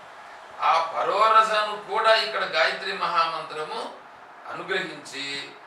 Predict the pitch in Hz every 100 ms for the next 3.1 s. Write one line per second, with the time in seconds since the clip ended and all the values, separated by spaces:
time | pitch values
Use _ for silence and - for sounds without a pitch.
0 | - - 170 220 226 - - 190 175 175
1 | 170 170 170 160 175 202 202 - 202 -
2 | 185 - - 135 127 123 - 117 - -